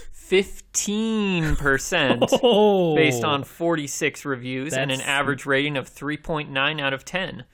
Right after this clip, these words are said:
Speaker 2: Yikes.
Speaker 1: <laughs> The critical consensus reads, "Arnold Schwarzenegger tries his best, but Jingle All the Way suffers from an uneven tone, shifting wildly from a would-be satire on materialism to an antic slapstick yuck fest."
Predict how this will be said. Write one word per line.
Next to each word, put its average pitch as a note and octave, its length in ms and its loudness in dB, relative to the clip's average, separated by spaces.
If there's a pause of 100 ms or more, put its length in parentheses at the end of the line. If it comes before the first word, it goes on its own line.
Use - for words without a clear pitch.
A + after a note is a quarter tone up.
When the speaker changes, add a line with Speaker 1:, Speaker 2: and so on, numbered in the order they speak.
(140)
Speaker 2:
Yikes. B2+ 580 -6
Speaker 1:
<laughs> - 340 -14
The C#3+ 280 -4
critical F#3 400 -2
consensus D#3 680 -6
reads, C3+ 460 -6 (420)
"Arnold F#3+ 280 0
Schwarzenegger D#3 680 -4
tries E3+ 520 0
his C#3 180 -10
best, - 720 -2
but C#3 160 -4
Jingle E3 300 -6
All D#3 120 0
the D3 80 -4
Way C#3 200 0
suffers D3 420 -4
from C#3 180 -8
an B2+ 200 -8
uneven E3+ 460 -6
tone, C#3+ 480 -4 (340)
shifting F3 540 -6
wildly C#3+ 560 0
from C3 280 -4
a B2+ 60 0
would-be D3+ 480 -4
satire D3+ 680 -2
on C#3 160 -6
materialism C#3 880 -4 (380)
to D#3 120 -4
an C3+ 220 -2
antic E3 480 -4
slapstick - 840 -4
yuck C#3 380 -4
fest." - 540 -14